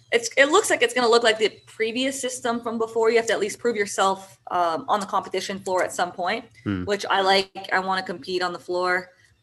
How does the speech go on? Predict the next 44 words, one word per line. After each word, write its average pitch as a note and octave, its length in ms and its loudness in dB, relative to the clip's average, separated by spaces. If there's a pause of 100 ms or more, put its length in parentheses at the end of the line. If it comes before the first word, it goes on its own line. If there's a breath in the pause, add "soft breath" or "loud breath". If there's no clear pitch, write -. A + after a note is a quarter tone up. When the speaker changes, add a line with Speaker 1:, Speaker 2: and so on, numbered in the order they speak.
(120)
Speaker 1:
Um, E3 560 -4 (840)
but F#3+ 440 -4 (640)
yeah, A#3+ 200 2
the, G3 180 0
the G#3+ 120 4
goal A#3+ 240 6
is C#4+ 80 2
the A3+ 60 -2
same. A#3 340 0
I G3 80 6
wanna G#3+ 220 4
qualify G#3 380 4
to G3 100 -6
the E3+ 80 -6
CrossFit - 360 -4
Games, F3 460 -6 (400 soft breath)
uh, F3 360 0
by G3 220 4
whatever G#3+ 420 6
means A3+ 560 2 (180 soft breath)
and F#3+ 500 0
the G#3+ 80 0
quickest G#3 380 0
way G3+ 140 0
possible. G#3+ 560 6
Like, F3+ 140 0
if G3 140 -2
that F#3+ 180 4
means, G3 320 -4 (380 loud breath)
you G3+ 100 -6
know, F#3 420 -2 (520)
like, F#3+ 160 -2
back G#3 240 4
then G#3+ 140 8
it G3+ 40 4
was G3 120 0
like, F#3 400 -2
if A3 120 -12
you A3+ 100 -4
could A3+ 280 -4
qualify G#3+ 420 4
in G3 100 4
the G3 120 2
Open, C4 300 6